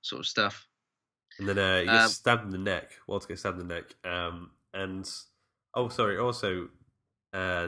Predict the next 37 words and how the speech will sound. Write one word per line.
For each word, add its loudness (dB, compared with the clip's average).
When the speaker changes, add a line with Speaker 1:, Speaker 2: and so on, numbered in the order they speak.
Speaker 2:
David 0
reveals -2
to -12
Walter -6
that -6
he -4
actually -6
killed -4
all -4
the, -6
the -8
engineers -4
on -6
the -12
planet. -6
He, -8
Speaker 1:
Yeah. 4
Speaker 2:
he -2
let, 2
he -8
let -2
this -10
alien -6
goo -4
loose -8
on -10
purpose. -12
Speaker 1:
He 2
dropped 6
a 6
big 8
old 8
bomb 8
on 10
him, 6
didn't 10
he? -12